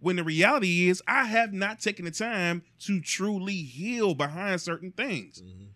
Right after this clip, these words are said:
Speaker 1: That's the reality is.
Speaker 2: Mm.
Speaker 1: But you've been preaching that since you've been here, bro.
Speaker 2: Because, man,
Speaker 1: No, go ahead.
Speaker 2: partially, partially, and I, I always bring it up. You know, when stuff going on is gonna always hit different. Hopefully, it don't hit different for a long time. But, but my, my, uh,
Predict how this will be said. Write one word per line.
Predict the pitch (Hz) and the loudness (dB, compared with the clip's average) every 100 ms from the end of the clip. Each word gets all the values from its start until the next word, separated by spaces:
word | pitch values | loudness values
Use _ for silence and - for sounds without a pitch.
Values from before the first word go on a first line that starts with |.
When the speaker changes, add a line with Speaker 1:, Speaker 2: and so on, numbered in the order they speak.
| _ _ - | _ _ -4
Speaker 1:
That's | 190 | -2
the | - | -2
reality | 160 165 247 147 | 0 2 2 -2
is. | 101 | -4
Speaker 2:
Mm. | |
Speaker 1:
But | 127 - | -10 -8
you've | 147 226 | 2 2
been | 220 196 | 2 -2
preaching | 233 175 | -6 -6
that | 190 | -6
since | 170 196 | -6 -8
you've | 190 | -6
been | 202 311 | -4 -2
here, | 180 | -2
bro. | 113 135 | -2 0
Speaker 2:
Because, | 226 220 | 2 4
man, | 208 - _ _ _ - | 2 -4 _ _ _ -8
Speaker 1:
No, | 180 277 | 0 2
go | |
ahead. | 381 | 4
Speaker 2:
partially, | 254 254 175 | 4 2 0
partially, | 208 220 208 202 - - - - | 2 2 2 -2 -2 -14 -12 0
and | 170 | 0
I, | 160 170 | 6 4
I | 170 | 6
always | 185 190 175 | 4 4 2
bring | 139 180 | 2 0
it | 180 | 2
up. | 208 202 | 2 2
You | 185 | 0
know, | 180 | -2
when | 165 | -2
stuff | 185 160 | -2 -4
going | 180 | -2
on | 180 | -2
is | 175 | -2
gonna | 151 156 127 127 120 - | -2 -4 -6 -12 -16 -4
always | 170 180 156 - - - - | -2 -2 -2 -4 -8 -20 -2
hit | 214 185 | -2 0
different. | 160 170 175 175 | 0 0 -2 -2
Hopefully, | 185 180 175 | -2 0 -2
it | 165 | -2
don't | 160 | -2
hit | 170 156 | -2 -2
different | 156 147 | -6 -8
for | 151 | -8
a | |
long | 147 160 147 | -6 -6 -4
time. | 165 180 160 | -2 -2 -2
But, | 151 156 - - - - | -4 -6 -8 -20 -20 -8
but | 160 160 | -6 0
my, | 160 147 | 0 0
my, | 151 | -2
uh, | 156 165 160 156 | 0 0 0 -2